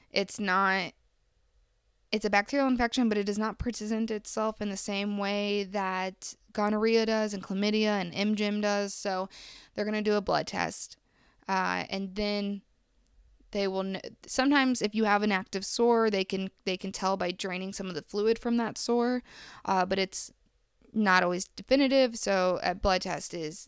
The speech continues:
the most accurate. If you test positive, um, syphilis is curable with the right antibiotics, again, penicillin, but you gotta make sure,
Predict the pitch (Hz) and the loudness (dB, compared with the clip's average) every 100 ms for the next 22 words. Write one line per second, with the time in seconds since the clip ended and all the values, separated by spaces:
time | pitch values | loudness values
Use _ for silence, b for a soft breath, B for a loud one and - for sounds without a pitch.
0 | _ 196 170 - - - - - 71 254 | _ -6 -6 -6 -6 -6 -6 -4 -4 -6
1 | - b b b b b b b b b | -18 b b b b b b b b b
2 | b _ _ - 254 277 - b b b | b _ _ -2 0 0 -4 b b b
3 | _ _ _ 226 247 233 240 226 226 233 | _ _ _ -2 -2 -2 0 2 4 6
4 | 226 220 214 - - 202 202 190 202 - | 6 4 -4 -10 -2 0 0 -2 -6 -10
5 | _ - - 208 226 247 247 - 277 240 | _ -18 -8 0 0 2 -2 0 0 2
6 | 190 175 - 196 190 185 196 190 190 180 | 2 0 -2 2 2 2 0 0 2 2
7 | 180 160 - 185 196 190 180 180 185 180 | 2 -4 -8 -10 -4 -4 -4 -6 -6 -6
8 | - 180 165 143 196 B B B B B | -6 -6 -6 -8 -10 B B B B B
9 | _ 196 180 170 135 - 202 196 190 196 | _ 4 4 4 -2 -8 0 2 2 0
10 | 190 - 196 190 190 196 | -2 -4 -4 -4 -4 -4